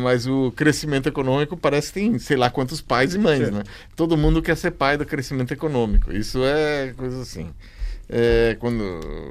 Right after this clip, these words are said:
Speaker 1: houve queda na economia no ano passado, houve acusação de que é o novo governo responsável. Não, isso aí ainda é do respo-, anterior governo, responsabilidade. Agora, quando cresce, t-, t-, o, o anterior governo disse isso foi porque,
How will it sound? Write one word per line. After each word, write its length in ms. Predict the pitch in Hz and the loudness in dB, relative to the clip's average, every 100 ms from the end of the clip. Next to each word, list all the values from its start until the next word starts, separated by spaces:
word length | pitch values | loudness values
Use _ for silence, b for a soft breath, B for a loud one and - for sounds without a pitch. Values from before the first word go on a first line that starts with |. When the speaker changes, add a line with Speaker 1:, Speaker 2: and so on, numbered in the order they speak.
| 60 73 76 | -14 -12 -8
Speaker 1:
houve 580 | 101 98 107 98 92 90 b b - | -4 0 0 0 -4 -8 b b -10
queda 300 | - 113 107 | 0 2 2
na 100 | 101 | 0
economia 460 | 104 104 113 113 117 | -2 -2 -2 0 0
no 80 | 104 | 0
ano 100 | 113 | -2
passado, 720 | 120 107 - 113 139 120 107 | -2 -4 -2 0 2 0 -2
houve 240 | 104 101 | -4 -4
acusação 760 | 101 104 101 98 104 131 143 127 | -6 -8 -8 -6 -2 -2 -2 -4
de 140 | 95 | -6
que 180 | 80 85 | -12 -6
é 440 | 107 135 120 101 | -2 0 0 -2
o 100 | 98 | -4
novo 240 | 101 131 117 | -2 -2 -2
governo 480 | 113 101 117 117 95 | -6 -2 -2 -2 -8
responsável. 1000 | 92 - 87 - 123 170 131 113 110 - B B B | -12 -16 -16 -4 2 2 2 0 -2 -6 B B B
Não, 320 | 123 156 151 | 0 0 2
isso 240 | 107 107 110 | -2 -4 -4
aí 180 | 120 131 | 0 2
ainda 260 | 135 131 | 2 2
é 40 | 127 | 2
do 100 | 120 | 0
respo-, 720 | 107 107 113 117 107 107 113 | -6 -6 -2 -2 -2 0 0
anterior 380 | 117 120 117 120 | 0 0 2 2
governo, 680 | 107 101 139 170 151 143 123 | 0 0 4 4 4 0 -2
responsabilidade. 1080 | 104 - 98 107 104 110 117 147 143 131 | -4 -10 -8 -6 -4 -2 2 4 4 2
Agora, 500 | 120 123 131 147 147 - B B | -2 4 6 6 4 -4 B B
quando 240 | - 120 120 | -6 -4 0
cresce, 480 | 131 135 156 156 101 | 2 6 4 2 -10
t-, 200 | - 165 | -6 -6
t-, 540 | - - - - - | -6 -20 -20 -10 0
o, 960 | 131 127 123 117 113 117 120 123 117 104 | 2 2 2 0 0 -2 0 -2 -4 -6
o 140 | 120 | 0
anterior 420 | 131 131 131 131 131 | 0 2 4 4 4
governo 340 | 123 131 131 | 0 -2 -2
disse 220 | 131 120 | -4 -4
isso 180 | 131 - | -8 -8
foi 140 | - | -8
porque, 320 | 123 131 127 | -4 -4 -2